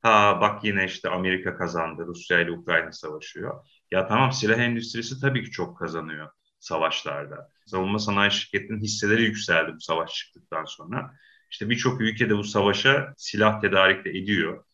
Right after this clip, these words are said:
Burada da bir ekonomi var ama bir yandan da yüzlerce de farklı endüstriyi, e, baltaladı yani bu savaş.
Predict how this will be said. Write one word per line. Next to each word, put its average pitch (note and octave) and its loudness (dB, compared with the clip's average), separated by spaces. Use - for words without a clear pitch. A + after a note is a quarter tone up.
Burada G#2+ 4
da C3 6
bir F#2+ 8
ekonomi D#2+ -6
var G2+ 2
ama F#3 0
bir B2+ 2
yandan D3+ 4
da G#3 -2
yüzlerce C#3+ 2
de G#3 -2
farklı G3+ 0
endüstriyi, A#2 0
e, A#2 -6
baltaladı C#3 -2
yani G#3+ -4
bu - -10
savaş. - -2